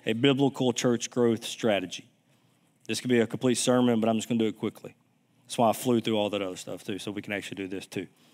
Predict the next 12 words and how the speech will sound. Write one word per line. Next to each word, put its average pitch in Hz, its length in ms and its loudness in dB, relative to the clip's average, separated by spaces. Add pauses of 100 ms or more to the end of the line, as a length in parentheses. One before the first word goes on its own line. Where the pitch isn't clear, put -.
(760)
Acts 117 400 0
thirty-nine, 123 1040 0
thirty-one, 117 400 4
it 107 60 -2
says, 117 180 -2
"So 127 140 2
the 117 120 -2
church," - 720 4 (1040)
this 120 220 0
is 113 280 0 (880)
not 120 260 2
just 120 360 2